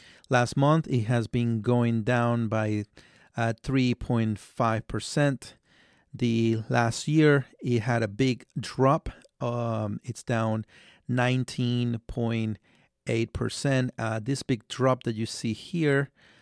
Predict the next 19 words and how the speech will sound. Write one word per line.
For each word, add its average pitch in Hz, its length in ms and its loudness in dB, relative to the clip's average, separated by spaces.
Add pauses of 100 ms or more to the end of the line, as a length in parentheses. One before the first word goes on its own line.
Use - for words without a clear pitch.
(220)
um, 107 720 -4 (500)
is 113 320 -2
mostly 120 720 0
related 113 500 0
to 113 560 -2 (480)
a, 107 380 -2
um, 104 540 -2 (320)
I 110 60 -4
think 135 180 0
it 117 100 0
was 107 160 -2
somewhere 131 420 -4
around 113 180 -2
fifteen 131 360 -4
percent 117 480 -4 (420)
on 113 480 -2 (220)
earnings, 120 400 2
which - 340 -6
w-, 139 220 -6